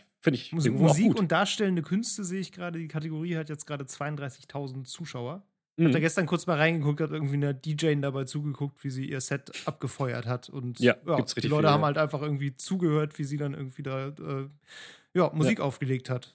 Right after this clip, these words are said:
Speaker 2: Wo ich
Speaker 1: Ich hab
Speaker 2: mich
Speaker 1: auch, ich hab auch
Speaker 2: sofort
Speaker 1: so
Speaker 2: als alter Langweiler gefragt hab, wie das eigentlich mit dem Urheberrecht in diesem Fall aussieht. Aber, äh, ja, scheint wohl zu gehen.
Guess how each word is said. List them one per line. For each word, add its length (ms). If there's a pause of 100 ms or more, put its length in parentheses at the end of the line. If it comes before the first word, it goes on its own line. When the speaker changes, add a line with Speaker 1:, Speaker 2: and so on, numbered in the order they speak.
(140)
Speaker 2:
Wo 120
ich 160
Speaker 1:
Ich 100
hab 80
Speaker 2:
mich 120
Speaker 1:
auch, 60
ich 120
hab 80
auch 100 (220)
Speaker 2:
sofort 440
Speaker 1:
so 60
Speaker 2:
als 200
alter 240
Langweiler 480
gefragt 420
hab, 120
wie 60
das 180
eigentlich 260
mit 140
dem 120
Urheberrecht 580
in 60
diesem 220
Fall 220
aussieht. 520
Aber, 480
äh, 40
ja, 220 (160)
scheint 260
wohl 120
zu 120
gehen. 280